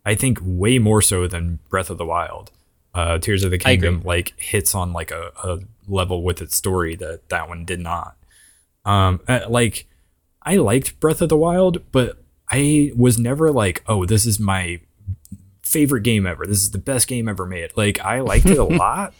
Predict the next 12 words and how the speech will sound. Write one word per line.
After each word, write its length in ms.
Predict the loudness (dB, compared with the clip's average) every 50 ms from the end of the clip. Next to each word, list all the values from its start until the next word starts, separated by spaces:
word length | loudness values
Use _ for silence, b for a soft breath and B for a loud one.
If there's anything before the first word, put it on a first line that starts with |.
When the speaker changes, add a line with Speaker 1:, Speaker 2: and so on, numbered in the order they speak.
| b b b b _ _
Speaker 1:
but 80 | -6 -4
I 100 | 0 2
was 180 | 2 2 2
never 280 | 2 0 0 0 -2 -4
that 340 | -4 -4 -4 -2 -4 -4 -2
high 220 | -4 -2 -2 -2
on 180 | -2 -2 -2 -2
it. 180 | -4 -6 -6 -2
I 100 | -2 -2
think 320 | 0 0 -2 -2 -4 -8 _ _ -6
I 100 | -4 -2
am 320 | 0 2 2 0 0 -4